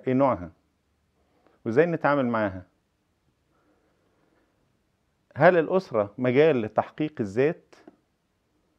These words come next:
أم مجال لبذل الذات؟ ما معنى أن تكون الأسرة أيقونة حب؟ هل ربنا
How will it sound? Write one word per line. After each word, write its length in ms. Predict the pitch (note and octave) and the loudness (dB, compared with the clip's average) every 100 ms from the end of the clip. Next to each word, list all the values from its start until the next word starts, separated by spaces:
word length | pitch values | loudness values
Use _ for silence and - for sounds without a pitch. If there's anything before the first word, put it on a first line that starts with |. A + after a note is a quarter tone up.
| _ _ _ - | _ _ _ -10
أم 140 | A#2 A2+ | -6 -4
مجال 440 | A2+ B2+ C3 A#2+ | -2 0 0 0
لبذل 400 | G#2+ A#2+ A2+ G2 | 2 4 4 -2
الذات؟ 440 | F#2+ F2 F#2+ - _ _ _ _ _ _ _ _ _ _ _ _ _ _ _ _ _ _ _ _ _ _ _ _ _ _ _ - | -6 -4 -6 -8 _ _ _ _ _ _ _ _ _ _ _ _ _ _ _ _ _ _ _ _ _ _ _ _ _ _ _ 2
ما 160 | D3+ | 2
معنى 380 | F3 F#3 E3 D3 | 4 0 0 0
أن 220 | C#3 C3 - | 0 -2 -4
تكون 220 | E3 C#3+ | -2 -2
الأسرة 420 | - D3+ - A#2+ | -2 -4 -2 -2
أيقونة 500 | A#2+ A2+ C#3 C#3+ B2 | -2 -2 -4 -2 -4
حب؟ 200 | - G#2 - _ - _ _ _ _ _ _ _ _ _ _ _ _ _ _ _ _ _ _ _ _ _ _ _ _ _ _ _ _ | -6 -6 -6 _ -20 _ _ _ _ _ _ _ _ _ _ _ _ _ _ _ _ _ _ _ _ _ _ _ _ _ _ _ _
هل 180 | - D3 | 4 6
ربنا 500 | C#3 G#2+ C#3 C3+ | 6 2 2 2